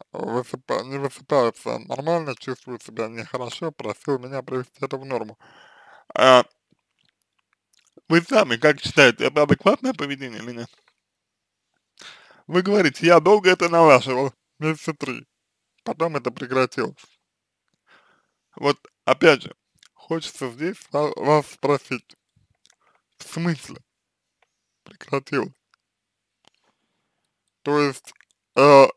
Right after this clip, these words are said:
как это произошло? Э, вы, вы, вы не знаете, как это произошло?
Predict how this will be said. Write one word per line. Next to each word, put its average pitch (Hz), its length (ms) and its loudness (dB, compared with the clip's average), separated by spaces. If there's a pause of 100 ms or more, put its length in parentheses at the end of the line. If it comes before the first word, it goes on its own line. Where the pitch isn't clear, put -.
(120)
как 190 260 6
это 190 160 -8
произошло? 120 720 -6 (2500)
Э, 131 640 4
вы, 143 260 -4 (220)
вы, 139 640 -2 (100)
вы 143 240 -4
не 151 140 -8
знаете, 170 720 -4 (300)
как - 260 2
это - 180 -4
произошло? - 640 -14